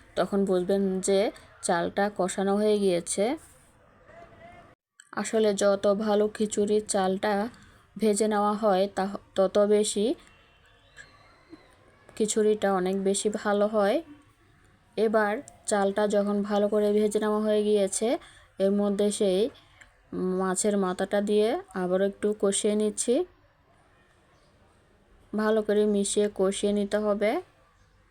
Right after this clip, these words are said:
চালটা আপনারা কমিয়ে বাড়িয়ে নিতে পারেন। তো আমি এখানে ফুটন্ত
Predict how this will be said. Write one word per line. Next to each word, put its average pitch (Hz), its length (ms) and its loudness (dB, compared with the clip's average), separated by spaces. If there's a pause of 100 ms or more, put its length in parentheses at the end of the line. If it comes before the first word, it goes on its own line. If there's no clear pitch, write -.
(3750)
চালটা 214 400 0
আপনারা 208 420 0
কমিয়ে 202 400 0
বাড়িয়ে 202 320 0
নিতে 202 260 -2
পারেন। 190 400 -2 (380)
তো 202 140 -2
আমি 202 320 2
এখানে 196 300 -2 (400)
ফুটন্ত 208 420 -2